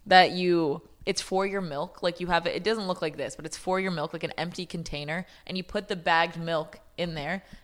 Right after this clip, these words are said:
and you cut off the corner, and then you go like that. And you just buy the bags of bagged milk. Like, it will be in, like, a plastic bag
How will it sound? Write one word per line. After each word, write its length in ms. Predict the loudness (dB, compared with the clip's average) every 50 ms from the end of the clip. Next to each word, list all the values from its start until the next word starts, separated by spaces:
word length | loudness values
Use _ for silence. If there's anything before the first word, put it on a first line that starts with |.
| -10 -8
and 60 | -8
you 60 | -8
cut 220 | -4 -2 0 0
off 140 | 0 0 -2
the 60 | -6 -8
corner, 440 | -6 -6 -6 -4 -4 -4 -4 -4 -6
and 120 | -6 -6
then 80 | -6 -6
you 60 | -6 -6
go 120 | -6 -6
like 180 | -6 -8 -8 -6
that. 340 | -6 -6 -6 -6 -10 -16 -20 _ _ _ _ _ _ _ _ _ _ _ _ _ _ -20 -20 -20 -16 -12
And 120 | -8 -6
you 80 | -4 -2
just 240 | -2 -2 -4 0 2
buy 240 | 4 6 6 4 2
the 100 | 0 -4
bags 460 | -2 -2 -2 0 -2 -4 -8 -12 -14
of 120 | -14 -12 -10
bagged 280 | -10 -10 -10 -12 -14 -14
milk. 240 | -14 -14 -14 -14 -16 -20 -20 -20 -16 -12
Like, 160 | -12 -12 -10 -10 -12 -10
it 60 | -10
will 80 | -10 -10
be 200 | -10 -10 -8 -8
in, 80 | -8
like, 180 | -8 -8 -8 -6
a 380 | -6 -6 -6 -6 -8 -10 -12 -16 -20 -20 -20 -20 _ -20 -20 -20 -20 _ _ _ _ _ _ -8
plastic 580 | -2 0 2 2 0 -2 -8 -10 -12 -12 -10 -8
bag 340 | -6 -6 -6 -8 -10 -12